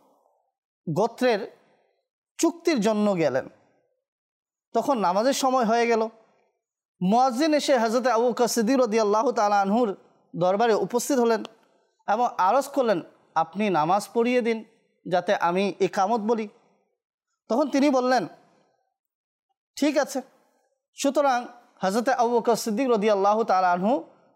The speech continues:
ইমামতি করলেন এবং মানুষদেরকে নামাজ পড়ানো শুরু করলেন। এর মধ্যে নবী করিম সাল্লাল্লাহু আলাইহি ইসলাম আগমন করলেন। নবী করিম সাল্লাল্লাহু আলাইহি ইসলাম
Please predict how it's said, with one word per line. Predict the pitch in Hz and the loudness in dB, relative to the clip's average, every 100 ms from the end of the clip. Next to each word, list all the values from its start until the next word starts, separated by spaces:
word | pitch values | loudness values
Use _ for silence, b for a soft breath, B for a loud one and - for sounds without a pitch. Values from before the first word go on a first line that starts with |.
| - | -2
ইমামতি | 214 254 302 311 294 | 0 2 2 0 0
করলেন | 247 220 202 175 | 0 0 0 0
এবং | 185 196 | 0 0
মানুষদেরকে | 180 208 196 208 190 208 359 b b b | 0 0 0 -2 0 -2 -4 b b b
নামাজ | 156 160 208 254 - | -2 0 2 0 0
পড়ানো | 180 170 165 | 0 0 -2
শুরু | - 262 | 0 0
করলেন। | 190 139 - - _ _ _ _ _ _ _ _ _ | 0 -4 -6 -16 _ _ _ _ _ _ _ _ _
এর | 240 311 | -2 2
মধ্যে | 302 254 311 | 2 2 2
নবী | 269 254 | 2 0
করিম | 247 277 277 | 0 0 0
সাল্লাল্লাহু | 262 233 208 220 | 0 0 2 0
আলাইহি | 214 208 | 0 -2
ইসলাম | - 208 196 165 - _ _ _ _ - | -2 0 -2 -4 -16 _ _ _ _ -2
আগমন | 165 165 214 208 | -2 0 -2 -2
করলেন। | 151 131 76 - - _ _ _ _ _ _ _ _ _ _ - 196 | -4 -6 -6 -14 -16 _ _ _ _ _ _ _ _ _ _ -4 -2
নবী | 269 | 0
করিম | 330 330 | 0 0
সাল্লাল্লাহু | 285 285 269 220 240 262 | 0 0 0 2 2 2
আলাইহি | 240 | 0
ইসলাম | 226 214 190 | 0 0 0